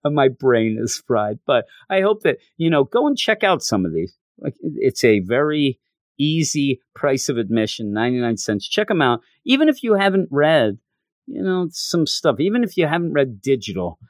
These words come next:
uh, it's, it's some fun stuff. There's some stuff to have fun with,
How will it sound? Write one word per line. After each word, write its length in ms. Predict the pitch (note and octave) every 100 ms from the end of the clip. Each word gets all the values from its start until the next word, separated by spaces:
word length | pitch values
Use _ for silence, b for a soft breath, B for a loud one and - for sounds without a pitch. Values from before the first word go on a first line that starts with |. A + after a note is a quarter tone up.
| b _ -
uh, 200 | D3+ D#3+
it's, 260 | F3+ E3+ - -
it's 200 | E3+ -
some 260 | - F3
fun 340 | E3 G#3 G#3+ G3
stuff. 460 | - - C3 - -
There's 220 | B2 -
some 140 | C#3+
stuff 440 | - - F#3+ F#3+ - _ _ -
to 100 | D#3+
have 160 | D#3
fun 400 | - E3+ F#3 F3+
with, 340 | F3 F3 E3+